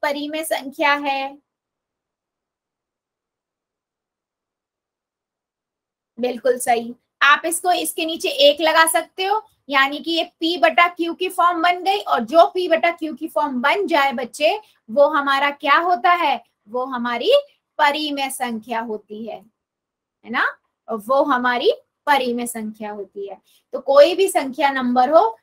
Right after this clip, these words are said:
चाहे वो positive, negative, वो हमारा परिमेय संख्या होगा। मैंने बोला, "बेटा, मान लो मेरे पास एक बटा दो है, ये एक परिमेय संख्या है, क्या मैं इसे number line पर दिखा सकती हूँ,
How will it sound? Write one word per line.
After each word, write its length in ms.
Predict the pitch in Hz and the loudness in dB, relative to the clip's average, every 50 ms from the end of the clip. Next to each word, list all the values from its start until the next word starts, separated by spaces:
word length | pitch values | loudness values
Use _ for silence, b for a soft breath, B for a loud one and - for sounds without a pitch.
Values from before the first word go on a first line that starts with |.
| _ | _
चाहे 160 | - 269 254 | -4 -2 -2
वो 60 | 254 240 | -2 -2
positive, 520 | - 254 254 247 240 302 - 415 415 320 320 | -4 -4 -4 -4 -4 -4 -4 -2 -2 -2 -2
negative, 480 | 285 269 247 226 254 254 247 359 381 | -4 -6 -4 -4 -2 -2 -2 -2 -4
वो 100 | 330 302 | -4 -6
हमारा 320 | 269 254 233 240 240 294 349 - | -6 -6 -4 -2 -2 -2 -2 -2
परिमेय 340 | - 262 226 226 220 226 233 | -2 -4 -4 -4 -6 -6 -8
संख्या 380 | - - 226 220 214 311 359 508 640 - _ _ _ _ _ - | -8 -8 -8 -6 -2 0 0 0 0 -2 _ _ _ _ _ 2
होगा। 340 | 311 254 - - - - - _ _ _ _ _ _ _ _ _ _ - | 4 4 4 4 0 -8 -14 _ _ _ _ _ _ _ _ _ _ 2
मैंने 240 | 330 359 392 466 466 | 4 4 6 4 6
बोला, 260 | 415 370 349 370 359 359 | 6 8 8 8 8 8
"बेटा, 300 | 339 320 - 349 349 339 | 6 6 6 6 4 4
मान 360 | 311 311 311 311 330 370 381 | 4 4 4 4 4 4 2
लो 100 | 370 359 | 2 2
मेरे 200 | 349 330 320 330 | 2 2 0 0
पास 340 | 330 339 320 349 370 - - _ - | 2 2 2 2 2 0 -6 _ 0
एक 280 | 285 302 330 320 262 262 | 2 2 2 2 0 -4
बटा 300 | 302 294 233 320 320 302 | -4 -2 0 0 0 0
दो 220 | 233 233 240 240 240 | 0 -2 -4 -4 -4
है, 160 | 240 226 220 | -4 -8 -6
ये 160 | 247 277 294 | -2 0 0
एक 120 | 320 311 _ - | 0 0 _ -2
परिमेय 360 | 320 302 311 320 330 349 370 | -2 -2 -2 -2 -4 -4 -4
संख्या 440 | 370 - 349 330 320 320 339 320 320 | -4 -4 -6 -6 -6 -6 -4 -2 0
है, 140 | 330 320 339 359 349 _ _ _ _ - | 0 0 -2 -4 -8 _ _ _ _ 0
क्या 180 | 330 349 381 403 | 4 4 4 4
मैं 160 | 440 466 453 | 2 0 -2
इसे 200 | 440 453 453 403 | -2 -2 -4 -2
number 340 | 392 339 311 311 311 349 359 | -2 -2 -2 0 0 0 0
line 300 | 370 349 339 339 339 339 285 | 2 0 0 0 -2 -6 -6
पर 100 | 381 370 | -6 -6
दिखा 320 | 269 311 240 - 349 330 349 | -6 -6 -4 0 0 0 0
सकती 420 | - 370 330 - _ - 370 349 | 0 -2 -4 -4 _ -12 -10 -8
हूँ, 220 | 359 370 381 - | -8 -6 -8 -8